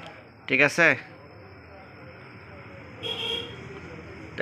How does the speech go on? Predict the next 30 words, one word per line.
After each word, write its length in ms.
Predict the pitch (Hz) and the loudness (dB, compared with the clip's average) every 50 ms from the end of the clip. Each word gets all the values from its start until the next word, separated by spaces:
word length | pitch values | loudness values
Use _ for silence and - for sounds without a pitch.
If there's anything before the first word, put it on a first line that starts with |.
| 123 139 | 8 8
এটা 120 | 127 - 156 156 | 10 10 10 12
হলো 140 | 156 160 156 143 160 | 12 12 12 12 12
আগুন 200 | 165 175 180 175 151 151 | 12 10 8 8 12 12
বান, 140 | 147 156 180 208 190 - - - - - - - - - - - - - - 120 | 12 12 10 8 0 -6 -10 -16 -18 -16 -14 -14 -14 -12 -12 -12 -12 -8 0 6
যে 80 | 123 135 160 156 | 8 12 12 12
আগুন 200 | 160 160 175 170 156 147 | 12 10 8 8 10 10
বানটা 260 | 143 139 135 143 156 147 151 | 10 10 10 8 8 10 8
দিলে 220 | 151 147 147 160 196 202 - - - - - - - - - - | 10 10 12 10 10 8 4 -2 -14 -20 -20 -18 -12 -8 -2 4
শরীরে 320 | - 147 156 160 160 156 135 139 | 8 10 12 12 12 10 10 8
ফুসকা 280 | 160 156 - - 180 160 | 6 6 8 8 8 10
ফুসকা 280 | 147 139 - - - 156 143 160 | 10 8 6 8 8 8 8 10
করে 160 | 165 180 196 208 220 - - - - - - - - - - - - - - - - | 10 10 8 8 4 -2 -14 -18 -18 -18 -18 -20 -20 -20 -20 -20 -18 -16 -8 2 8
শরীর 220 | 151 151 147 147 135 123 | 8 10 10 10 10 12
ঝলসে 280 | 139 143 135 - 156 131 120 | 10 10 10 8 8 8 8
যায়, 160 | 101 95 - - - - - - - - - - - - - - - - - - - - - - - - - - - - - - - - - - - - | 6 4 2 -8 -14 -18 -18 -20 -20 -20 -18 -20 -20 -18 -20 -20 -20 -20 -20 -20 -20 -20 -20 -20 -20 -20 -20 -20 -20 -20 -20 -18 -18 -18 -18 -16 -10 0
ঠিক 120 | - 123 147 147 | 4 6 6 8
আছে? 120 | - 208 170 143 | 10 10 10 10
বসন্ত 280 | 139 143 - 156 143 139 156 147 | 10 10 10 8 6 6 8 8
রোগের 220 | 151 143 147 143 143 | 8 8 8 8 8
মতো 200 | 139 131 151 151 165 170 - - - | 8 8 8 8 8 8 6 4 6
শরীরে 280 | - 143 143 139 139 131 131 | 8 8 10 10 10 8 8
ফুটকা 220 | 143 139 - 151 139 | 6 6 8 8 8
ফুটকা 280 | 131 - - - 147 156 160 - - - - - - - - - - - - - 123 127 | 8 8 8 8 8 8 8 6 -2 -18 -18 -18 -18 -18 -20 -20 -20 -18 -6 0 2 4
উঠে 180 | 127 143 147 143 156 | 6 6 8 10 10
যায়। 160 | 165 180 202 - - - - - - - - | 10 10 8 4 -4 -12 -16 -16 -16 -6 0
তো 60 | - 131 151 | 4 6 8
এই 40 | 147 131 | 10 12
বানটা 320 | 143 139 139 135 - 156 165 185 214 220 - - - - - - - - - - - - - - - - - - | 12 12 12 12 12 12 12 12 10 6 0 -10 -16 -16 -16 -16 -16 -16 -16 -16 -16 -16 -16 -16 -8 0 4 4
আপনারা 240 | - - 143 139 135 131 | 6 8 10 8 8 8
কীভাবে 260 | - 135 131 135 131 | 6 6 6 8 8